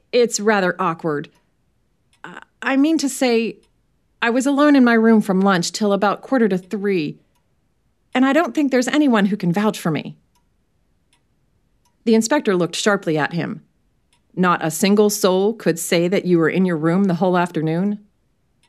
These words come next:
Merton looked embarrassed. "N-, n-, no," he stammered. "No one."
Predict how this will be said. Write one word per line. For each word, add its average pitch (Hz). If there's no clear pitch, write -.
Merton 165
looked 165
embarrassed. 147
"N-, 175
n-, 262
no," 277
he -
stammered. 147
"No 247
one." 180